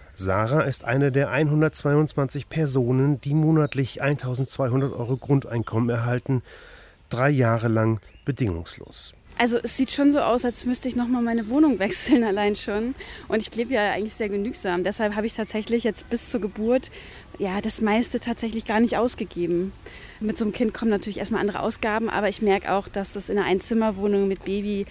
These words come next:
Speaker 2: auf Dauer ein bisschen schwierig werden wird. Also muss ich mich jetzt wahrscheinlich auf diesen, äh, erbarmungslosen Berliner Wohnungsmarkt begeben. Und Geld ist einfach das Einzige, was einen da irgendwie irgendeine Chance, äh, sichert.
Speaker 1: Alvas Vater kann sich finanziell nicht einbringen.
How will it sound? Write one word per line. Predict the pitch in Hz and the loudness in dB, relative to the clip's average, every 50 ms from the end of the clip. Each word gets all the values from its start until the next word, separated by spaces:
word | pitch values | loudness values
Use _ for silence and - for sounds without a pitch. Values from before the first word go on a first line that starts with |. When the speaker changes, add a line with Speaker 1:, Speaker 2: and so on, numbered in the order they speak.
| - - - | -10 -10 -8
Speaker 2:
auf | - 202 - | -8 -8 -6
Dauer | - - - 170 190 208 208 | -6 -6 -2 -2 0 2 2
ein | 214 214 196 | 0 0 0
bisschen | 214 208 - 226 202 | -4 -6 -6 -8 -8
schwierig | - - 233 247 233 226 - 190 | -6 -4 -2 -2 -2 -2 -2 -2
werden | 196 190 185 196 185 175 | -2 0 0 0 0 0
wird. | 196 214 233 - - - - - - - - - - - - - - - | -2 -2 -4 -4 -8 -16 -18 -18 -16 -16 -16 -16 -16 -16 -18 -18 -6 0
Also | - 226 226 196 208 226 | 2 2 4 4 4 4
muss | 247 233 - 233 | 4 4 2 2
ich | 240 226 | 2 2
mich | 240 233 220 | 2 2 2
jetzt | 240 226 - | 2 0 0
wahrscheinlich | 233 226 - - 226 220 226 240 233 214 | -2 -4 -2 -2 0 2 2 2 2 0
auf | 214 214 | -2 -2
diesen, | - 226 214 208 226 208 | -2 -2 0 2 2 2
äh, | - - 226 220 - | 2 0 0 -2 -2
erbarmungslosen | - 208 202 220 190 208 220 226 220 - - 220 220 226 233 220 | -2 -4 -2 0 0 2 2 0 0 -2 -2 -2 0 0 0 0
Berliner | 196 220 220 220 220 226 220 196 | 0 2 2 2 2 2 0 -2
Wohnungsmarkt | 196 214 233 262 254 233 - - 208 208 202 202 202 - - 185 | 0 2 2 2 2 2 -2 -2 -2 -2 -2 -2 -4 -6 -8 -6
begeben. | 185 196 185 196 196 196 185 208 202 190 | -6 -6 -4 -2 -2 -2 0 0 0 2
Und | - 190 190 190 196 180 - - - | 2 4 4 4 2 0 -2 -4 0
Geld | 214 214 233 247 - | 2 2 2 2 0
ist | 220 - | -2 -2
einfach | 214 220 214 214 | -2 -2 -2 -4
das | - 220 214 | -6 -8 -6
Einzige, | - - 208 233 233 - 247 208 220 208 | -4 -2 -2 -2 -2 -2 -4 -4 -2 -4
was | 220 - | -4 -4
einen | - - 208 214 | -4 -4 -4 -2
da | 202 202 | -2 -2
irgendwie | 196 - 202 202 214 208 208 202 202 202 208 - - - - - - - - - - - - | -4 -4 -4 -6 -6 -6 -4 -4 -2 -2 -4 -6 -10 -18 -18 -16 -16 -18 -18 -18 -18 -6 -2
irgendeine | - 262 240 - 247 240 | 0 0 2 2 0 0
Chance, | - - 247 233 247 262 254 - - - - | 0 0 2 2 2 2 0 0 -4 -2 0
äh, | 214 214 196 | 2 2 2
sichert. | 185 208 214 - 220 190 185 185 - - - - - - - - - - - | 2 0 -2 0 -2 -2 -2 -2 -6 -10 -18 -20 -20 -20 -20 -20 -12 -4 -2
Speaker 1:
Alvas | 127 120 113 113 123 120 - - | 0 0 2 2 0 0 0 -2
Vater | - 123 127 - - 151 | 0 -2 0 0 0 -2
kann | - - 151 151 | 0 0 0 0
sich | 139 151 - - | 0 -2 -2 0
finanziell | - 160 151 151 147 143 - 151 147 147 | 2 4 4 4 4 2 2 2 2 4
nicht | 151 156 147 - - | 4 2 2 0 0
einbringen. | 135 135 135 135 120 113 120 117 120 123 | 0 2 2 2 4 4 4 4 4 4